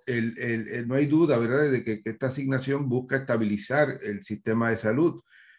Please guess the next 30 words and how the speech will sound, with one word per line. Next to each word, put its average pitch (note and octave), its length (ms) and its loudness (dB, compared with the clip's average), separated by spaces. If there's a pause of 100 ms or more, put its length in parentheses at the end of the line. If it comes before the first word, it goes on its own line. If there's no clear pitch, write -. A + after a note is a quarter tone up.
(160)
Pe-, A#2+ 180 4
y A#2 100 4
hablamos B2 400 2
mucho D3+ 340 0
del C3 160 2
déficit, C#3 460 0
del A2+ 160 0
abismo B2+ 340 -2
fiscal, C#3 480 -2
pero A2+ 320 0
en G#2+ 140 -4
términos C3 400 -2
reales, C3+ 640 0
el A2 260 -4
plan B2+ 400 -2
de, B2 400 2
del, A2 380 -2
de A2 80 0
la A2 120 -2
Junta C3 300 0
ya C3 220 2
tiene D#3 180 -2
asignados A#2 580 -2
fondos A2+ 380 -4
para, F2+ 380 -2
para G2+ 160 -2
el G2 80 -8
plan G#2+ 180 -2
de A2+ 100 0
salud, A2 380 -2